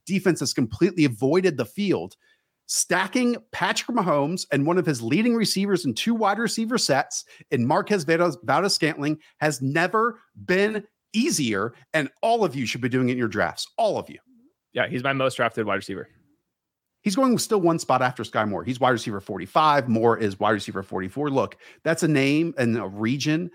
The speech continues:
Speaker 1: that we absolutely love these players. Kadarius Toney, Chris Olave, Christian Kirk. But man, it's never been easier. And it's twenty twenty-two in an offense that might look different, but I don't think they are,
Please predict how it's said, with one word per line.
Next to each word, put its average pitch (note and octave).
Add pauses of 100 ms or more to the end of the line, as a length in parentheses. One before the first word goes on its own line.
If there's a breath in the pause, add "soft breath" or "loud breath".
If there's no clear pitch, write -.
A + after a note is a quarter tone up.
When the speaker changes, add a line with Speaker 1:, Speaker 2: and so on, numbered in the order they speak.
(140 soft breath)
Speaker 1:
that A#2+
we B2
absolutely D3+
love F3
these F#3
players. E2+
Kadarius C#3
Toney, B2+
Chris B2+
Olave, A#2+ (280 soft breath)
Christian D3
Kirk. E3+ (420)
But -
man, A#3 (460)
it's F#3
never D#4+
been D#4+
easier. D#4+
And G#3
it's A3
twenty E4+
twenty-two D#4 (240 loud breath)
in F3+
an G#3
offense A3+
that D#3
might E3
look G#3
different, C#4+
but F3
I G3
don't B3
think A3+
they F3+
are, D#3+